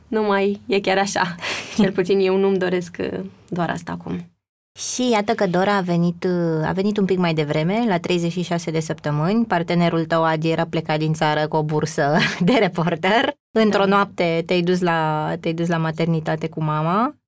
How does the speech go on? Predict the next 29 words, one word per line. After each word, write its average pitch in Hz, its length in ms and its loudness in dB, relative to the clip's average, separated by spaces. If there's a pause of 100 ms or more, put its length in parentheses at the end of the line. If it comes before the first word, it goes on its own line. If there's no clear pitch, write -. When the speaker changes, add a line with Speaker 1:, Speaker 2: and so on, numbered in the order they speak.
(140)
Speaker 2:
Și - 260 -6
s-a 262 160 -2
întâmplat 240 420 0
că, 277 180 0
venind 247 280 2
mai 247 140 2
devreme, 226 460 2
la 254 80 0
nici 240 320 0
câteva 233 440 0
zile 233 220 0
după 226 220 -2
ce 220 120 -2
ai 220 80 2
născut, 226 400 0
erai, 214 340 2
uh, 214 720 0 (120)
terminai 220 400 2
un 220 60 0
text, 220 480 -4
dacă 202 260 0
mi-amintesc 208 420 2
eu 226 100 4
corect, 220 520 -2
ceva 220 300 4
Speaker 1:
Da. 277 60 0
Speaker 2:
care 233 200 4
rămăsese 233 500 2 (300)
neterminat. 220 640 0